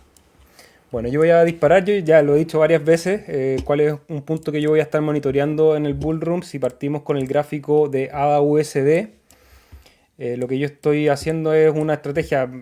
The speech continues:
de análisis técnico muy simple, que me puedo quedar súper corto. Creo que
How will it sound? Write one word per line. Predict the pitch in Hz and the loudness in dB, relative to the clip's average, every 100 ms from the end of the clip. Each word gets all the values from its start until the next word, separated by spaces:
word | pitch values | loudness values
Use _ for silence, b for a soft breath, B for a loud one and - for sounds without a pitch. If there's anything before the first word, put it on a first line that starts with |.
| 127 | -20
de | 131 127 120 | -10 -6 -4
análisis | 120 147 147 139 | -2 -2 -2 -6
técnico | 143 139 127 117 | -6 -4 -4 -4
muy | 110 160 208 202 | -6 0 0 0
simple, | 202 196 190 190 226 220 | -2 -6 -4 -4 -4 -6
que | - | -4
me | 127 | -4
puedo | 120 151 135 | 0 2 2
quedar | 127 123 | 0 -2
súper | - 170 170 180 | -4 -8 -6 -6
corto. | - 175 170 180 185 - | -4 -6 -6 -8 -8 -14
Creo | - 135 139 135 | -10 -4 -2 -2
que | 135 139 147 147 _ | -2 0 0 -2 _